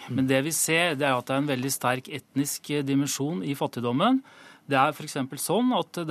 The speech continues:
Speaker 2: er ti ganger høyere sannsynlighet å, for å vokse opp i fattigdom for et barn dersom du har foreldre som kommer fra ikke-vestlige land. Det er et relativt nytt fenomen i Norge.
Speaker 1: Mm.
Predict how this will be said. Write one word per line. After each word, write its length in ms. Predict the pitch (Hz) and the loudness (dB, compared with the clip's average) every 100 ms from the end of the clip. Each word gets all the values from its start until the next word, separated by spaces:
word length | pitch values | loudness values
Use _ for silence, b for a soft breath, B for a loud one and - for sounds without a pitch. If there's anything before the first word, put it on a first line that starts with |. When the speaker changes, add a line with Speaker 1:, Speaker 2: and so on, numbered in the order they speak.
| 156 | 0
Speaker 2:
er 100 | 156 | 0
ti 320 | - 143 156 | -6 -4 -2
ganger 300 | 160 139 131 | 2 2 2
høyere 240 | 139 120 113 | 0 -2 -2
sannsynlighet 760 | 139 135 120 113 131 220 226 - | -2 -2 -2 -2 0 0 -4 -6
å, 380 | 139 135 143 156 | -2 0 -2 -2
for 140 | 139 | 0
å 80 | 139 | 2
vokse 200 | 135 - | 0 -2
opp 100 | 113 | -6
i 20 | |
fattigdom 460 | 139 143 113 127 185 | -4 -4 -2 -2 -2
for 100 | 147 | -4
et 80 | 139 | 4
barn 280 | - 254 247 | 4 4 2
dersom 320 | 127 - 143 | 0 -2 -2
du 80 | 143 | 0
har 220 | 120 127 131 | 4 2 2
foreldre 540 | - 131 104 101 120 | -2 -2 -2 -4 -4
som 240 | 139 131 | -2 -2
kommer 260 | 127 110 104 | 0 -2 -4
fra 120 | 95 | -6
ikke-vestlige 580 | 139 - 101 95 - 110 | -8 -8 -8 -8 -6 0
land. 320 | 110 123 110 - B B B B | 4 4 2 -2 B B B B
Det 260 | 123 135 151 | 2 4 6
er 240 | 131 131 156 | 6 4 0
et 80 | 147 | -8
relativt 640 | 127 113 107 113 143 120 | -6 -6 -6 -6 -6 -4
nytt 180 | 110 98 | -6 -6
fenomen 560 | - 113 120 110 104 113 | -6 -4 -2 -2 -2 -4
i 40 | 113 | -4
Norge. 460 | 110 95 117 120 104 | -4 -2 0 0 -2
Speaker 1:
Mm. 140 | B | B